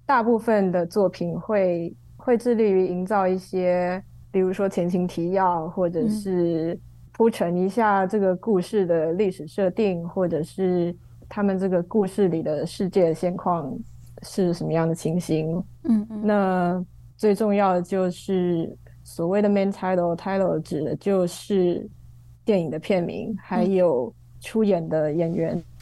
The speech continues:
Speaker 2: 嗯。
Speaker 1: 的，还有一些工作人员的名字。
Speaker 2: 嗯。
Speaker 1: 那所谓的 title 的意思就是说，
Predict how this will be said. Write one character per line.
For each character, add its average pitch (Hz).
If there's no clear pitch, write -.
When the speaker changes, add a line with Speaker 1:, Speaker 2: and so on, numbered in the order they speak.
Speaker 2:
嗯。 208
Speaker 1:
的， 165
还 175
有 175
一 175
些 180
工 185
作 190
人 165
员 165
的 151
名 170
字。 165
Speaker 2:
嗯。 226
Speaker 1:
那 196
所 180
谓 202
的 196
title 214
的 170
意 175
思 170
就 185
是 185
说， 175